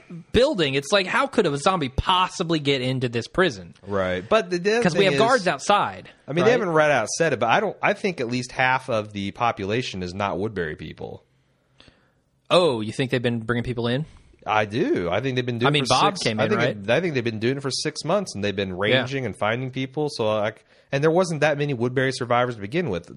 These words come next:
Speaker 2: Didn't they establish that there was, like, fifty, sixty people last year?
Speaker 1: Uh-huh.
Speaker 2: And we saw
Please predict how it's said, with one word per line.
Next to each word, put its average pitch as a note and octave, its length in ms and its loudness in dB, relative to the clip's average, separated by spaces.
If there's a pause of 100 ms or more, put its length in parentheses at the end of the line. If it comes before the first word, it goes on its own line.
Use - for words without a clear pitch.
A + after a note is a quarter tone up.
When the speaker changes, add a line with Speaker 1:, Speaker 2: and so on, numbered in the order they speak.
Speaker 2:
Didn't D#3+ 220 -4
they D#3 160 2
establish C3 560 -2
that A2 80 -12
there A2 80 -4
was, G2+ 100 -6
like, F#2+ 160 -6
fifty, B2+ 220 -8
sixty - 300 -14
people B2+ 500 -6 (280)
last A#2 320 -2
year? C#3 440 -2 (760)
Speaker 1:
Uh-huh. A2 140 -2
Speaker 2:
And G#2+ 520 -2
we A#2+ 160 -4
saw A#2+ 840 2